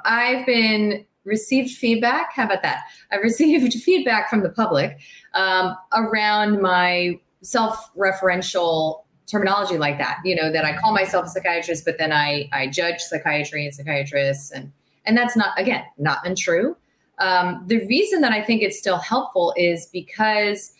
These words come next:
I think of myself as a bridge, right? Like I,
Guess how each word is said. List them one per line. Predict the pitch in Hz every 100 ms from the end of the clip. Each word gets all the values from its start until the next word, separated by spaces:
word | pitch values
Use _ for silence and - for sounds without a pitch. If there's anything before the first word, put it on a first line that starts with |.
| _ _ -
I | 185 185 190 190
think | - 311
of | 320
myself | 226 190 190 175 175 170 -
as | 160 151 147 147 - 143
a |
bridge, | 151 151 127 - - - _ _ _ _ _
right? | 165 160 160 - -
Like | 156 143 143
I, | 180 190 190 190